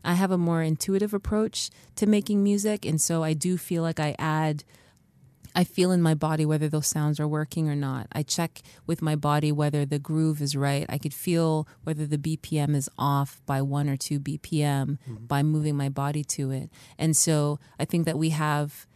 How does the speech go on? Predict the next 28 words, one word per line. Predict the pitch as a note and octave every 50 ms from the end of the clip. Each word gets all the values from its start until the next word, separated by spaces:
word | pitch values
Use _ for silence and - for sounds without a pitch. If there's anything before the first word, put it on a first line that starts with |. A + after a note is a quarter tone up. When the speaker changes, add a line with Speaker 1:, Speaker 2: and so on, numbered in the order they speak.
| _ _ _ _ -
Speaker 1:
you | - E3+
know, | D#3+ D#3
these | D#3 D3+ D#3 D3+ D3 -
carefully | - - - E3+ E3+ E3 - E3+ E3 D#3+
constructed, | - - D#3+ D#3 - - - D#3 D3+ D#3 - - D#3+ D#3+ D3+ D3+ D3+ D3 C#3+ C#3+ - _ _ _ _ _ -
um, | - D3+ D3 C#3+ C#3 C#3 - - - E3 D#3+ - - - - D#3+ D#3+ D3+ D3
instrumentations | - - F#3+ F#3+ G3+ F#3+ - - E3 D#3+ D#3 D3+ D3+ D3+ D3+ - - - - - _ -
that | F3+ F3 - -
people | - F3+ - F3+
can | E3+ - F3
actually | E3+ D#3+ D#3 - - D#3+ D3+
feel, | D3+ - - - - B3+ C4 E3+ A2 - - - - - _ _ _ _
you | - F3 E3+
know, | D3+ D3 D3+ D#3+
because | D#3 F3 - F3 E3 D#3+ E3
there | F3 D#3+ D#3+
is | - - E3+ D#3 D3+
that | E3 D3+ - -
con-, | E3+ D#3+ - - G2+
that | - C#3 B2 -
construct, | - - D#3+ D3+ D#3 - - - D#3+ D3 D3 - - - - -
that | - C#3 -
conscious | - - D#3+ D#3+ D3+ - D3+ -
construct | - D#3+ D3+ D#3+ - - - D3 D3 - -
and | D3+ D3+ D3
that, | D3 C#3+ - -
that | D#3 D3+ -
intuition | - C#3 D#3 D3 - - D#3 D3+ - - D#3 C#3+ D3 D3+